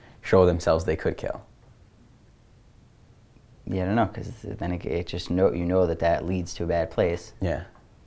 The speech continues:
Speaker 1: So at some point with the awareness, the, the mission was accomplished.
Speaker 2: Like, what about learning to fight?
Speaker 1: Yeah.
Speaker 2: Maybe you sh-, you should know how to fight. You, you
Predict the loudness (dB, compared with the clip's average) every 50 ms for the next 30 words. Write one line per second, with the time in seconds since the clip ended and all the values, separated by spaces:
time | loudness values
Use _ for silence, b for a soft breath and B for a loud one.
0 | -20 -20 -20 -20 -20 -20 -20 -20 -20 -20 -20 -20 -14 -6 0 0 0 4 6 6
1 | 6 6 6 2 2 2 2 2 0 -2 -2 0 2 2 4 4 4 4 2 2
2 | 0 -2 -4 -4 -8 -10 -12 -14 -14 -14 -10 -10 -4 -2 0 2 2 2 0 0
3 | -2 -6 -12 -18 -20 -20 _ -14 -8 -2 0 2 2 2 0 -2 -4 -8 -12 -8
4 | -2 2 2 2 4 2 0 0 0 -2 -2 -4 -2 -2 -2 -2 -4 -8 -10 -10
5 | -12 -14 -16 -20 -20 -20 b b b b b b -16 -14 -14 -14 -14 -16 -20 -20
6 | -18 -12 -8 -4 0 2 4 4 6 6 6 4 4 2 0 -2 -4 0 4 4
7 | 4 4 2 -2 -8 -14 -20 -20 -20 -20 -20 -20 -20 -20 -20 -20 -20 -20 -20 _
8 | -4 0 2 2 2 0 0 0 -2 0 0 0 0 0 -2 -2 -4 -8 -8 -6
9 | -4 -2 -2 0 0 -2 -2 -4 -6 -6 -2 0 0 0 0 -2 -2 -4 -4 -6
10 | -4 -4 -2 -2 -2 -4 -4 -6 -8 -8 -8 -10 -10 -12 -12 -10 -10 -8 -10 -10